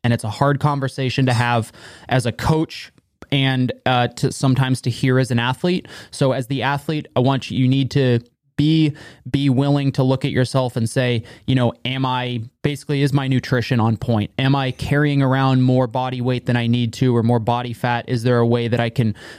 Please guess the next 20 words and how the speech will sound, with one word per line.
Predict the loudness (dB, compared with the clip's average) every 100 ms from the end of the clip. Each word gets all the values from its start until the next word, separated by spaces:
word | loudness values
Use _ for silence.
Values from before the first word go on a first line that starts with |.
| -2
uh, | 0 2 0 -4 _ _ _ -2
increase | 0 2 2 0 0
kind | -2 2
of |
my | 2 2
lean | 2 4 4
body | 2 -2 -2
mass?" | -2 2 0 -2 -10 -20 _
And | 2 2
then | 4 2 2 -2 _ -6
ask | -6 -6
a | -4
coach | 0 0 -2
for | -4 -2
how | 0 0
to | 0
do | 0 0 0
that, | -2 -4
how | -2 0 0
to | 0 2 2